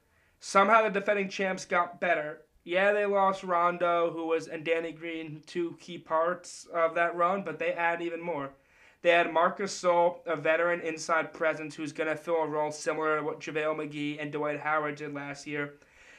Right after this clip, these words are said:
They add a Montrezl Harrell, the reigning sixth man of the year.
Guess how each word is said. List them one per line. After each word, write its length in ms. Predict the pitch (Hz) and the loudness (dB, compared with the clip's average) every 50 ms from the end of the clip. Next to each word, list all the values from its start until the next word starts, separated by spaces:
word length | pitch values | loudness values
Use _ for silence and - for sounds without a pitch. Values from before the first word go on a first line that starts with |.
| - _ - | -20 _ -2
They 140 | 175 175 185 | 0 2 4
add 200 | 185 196 208 208 | 4 6 6 6
a 80 | 185 | 4
Montrezl 600 | - 160 165 185 202 190 - 214 202 185 151 139 | 4 4 4 4 2 2 0 -2 -2 -2 -4 -4
Harrell, 540 | 135 147 160 165 160 147 147 147 143 143 - - _ _ _ - - _ 160 | -2 0 0 0 2 0 0 -2 -2 -4 -8 -14 _ _ _ -20 -20 _ 4
the 180 | 175 175 165 156 156 | 6 6 6 6 6
reigning 380 | 160 180 202 247 254 269 240 - | 6 8 8 8 6 4 2 0
sixth 400 | - - - 208 208 - - 214 | -2 -2 -2 -2 -2 -2 -2 -2
man 160 | 208 208 196 | 0 0 0
of 80 | 175 | -2
the 100 | 160 156 | -6 -8
year. 300 | 170 175 165 139 143 139 | -6 -6 -6 -6 -8 -10